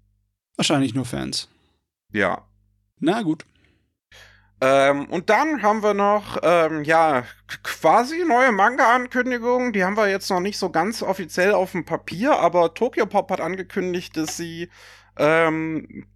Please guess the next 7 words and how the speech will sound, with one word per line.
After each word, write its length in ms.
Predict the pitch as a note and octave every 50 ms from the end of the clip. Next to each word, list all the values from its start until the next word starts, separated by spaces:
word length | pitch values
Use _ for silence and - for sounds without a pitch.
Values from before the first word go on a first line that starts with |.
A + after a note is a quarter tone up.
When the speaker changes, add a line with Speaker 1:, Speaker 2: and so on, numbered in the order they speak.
| _ - - -
Speaker 2:
eine 280 | - - D3 D#3 D#3+
Partnerschaft 680 | D3 - E3+ F#3+ G#3 G#3+ G3 - - F#3 D#3+ D3+ - -
mit 220 | E3 D3+ - -
Mattel 480 | D3+ D#3 D#3 - - F#3+ A3 C#4+ C#4 -
eingegangen 720 | - B2 A#2+ B2+ B2+ B2+ A#2+ - B2+ B2 A#2+ B2 B2+ C3+
sind, 440 | B2 - C3 C3+ C#3+ D#3+ F3+ G3 - _ - - - - _ _ _
um 840 | - C3 C#3+ D3 D3+ D3+ D3+ D3+ D3+ D3+ D3 D3 C#3+ C#3+ D3 D3 D3